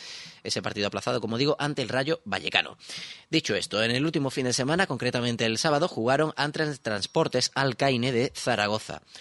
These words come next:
Cuatro cero fue el resultado. Parece ser, según dicen las crónicas, que no fue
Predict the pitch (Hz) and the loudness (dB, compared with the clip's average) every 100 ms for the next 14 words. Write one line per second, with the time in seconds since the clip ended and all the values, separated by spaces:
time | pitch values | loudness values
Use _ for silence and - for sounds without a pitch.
0 | - - - 143 151 135 123 131 117 127 | -20 -18 0 2 2 0 2 0 2 0
1 | 120 120 117 113 156 180 - _ _ _ | 2 -2 -2 2 2 2 -2 _ _ _
2 | _ _ _ - 117 160 117 160 196 - | _ _ _ -2 -2 0 2 2 2 -2
3 | 101 95 95 90 - 143 135 143 - 101 | -2 -4 -4 -6 -4 -4 -2 -4 -6 -8
4 | 101 - 107 104 | -6 -2 0 0